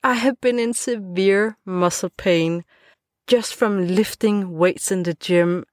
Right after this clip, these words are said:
and working with a personal trainer will do that to you. Oh my God, I wanted to quit so many times. I've never been so <laughs> tired in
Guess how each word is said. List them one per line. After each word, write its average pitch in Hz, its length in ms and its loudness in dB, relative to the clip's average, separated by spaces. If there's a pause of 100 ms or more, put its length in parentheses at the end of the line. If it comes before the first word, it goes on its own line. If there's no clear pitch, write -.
(160)
and 180 440 2
working 175 640 -2
with 330 140 -2
a 320 60 -4
personal 226 560 0
trainer 190 460 0
will 180 160 -2
do 170 280 -2
that - 280 -8
to - 120 -8
you. 156 420 -6 (1120)
Oh 254 440 4
my 196 160 0
God, 196 280 2
I 202 100 2
wanted 233 380 2
to - 100 -4
quit - 380 0
so 220 360 2
many 208 320 -2
times. 180 600 -4
I've 185 240 -6
never 208 320 0 (100)
been 226 180 2
so 208 300 -2
<laughs> - 20 -20
tired 208 880 2
in 233 160 0